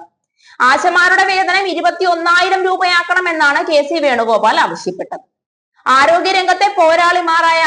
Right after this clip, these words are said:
ആശമാർക്ക് ദിവസം ഇരുന്നൂറ്റി മുപ്പത്തിരണ്ട് രൂപയാണ് ലഭിക്കുന്നത്. വിരമിച്ചു കഴിഞ്ഞാൽ ആശമാർ വെറും കൈയോടെ മടങ്ങേണ്ട അവസ്ഥയാണെന്നും വേണുഗോപാൽ പറഞ്ഞു. ആശമാർക്ക്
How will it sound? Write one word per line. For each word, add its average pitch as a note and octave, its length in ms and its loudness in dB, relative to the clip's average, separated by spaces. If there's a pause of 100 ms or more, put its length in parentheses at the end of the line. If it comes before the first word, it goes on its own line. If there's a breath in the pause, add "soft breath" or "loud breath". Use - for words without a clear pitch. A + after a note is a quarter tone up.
ആശമാർക്ക് D#4 600 -2 (140)
ദിവസം D4 400 -2
ഇരുന്നൂറ്റി D#4+ 440 -6
മുപ്പത്തിരണ്ട് E4+ 520 -2
രൂപയാണ് C#4 480 0
ലഭിക്കുന്നത്. A3 500 -2 (140)
വിരമിച്ചു B3 440 -2
കഴിഞ്ഞാൽ C#4+ 340 2 (100)
ആശമാർ D4+ 440 -2
വെറും E4+ 280 0
കൈയോടെ D#4 380 2
മടങ്ങേണ്ട C4+ 500 -2
അവസ്ഥയാണെന്നും A#3+ 760 -2
വേണുഗോപാൽ G3 580 -4
പറഞ്ഞു. - 260 -6 (760 soft breath)
ആശമാർക്ക് F4+ 640 2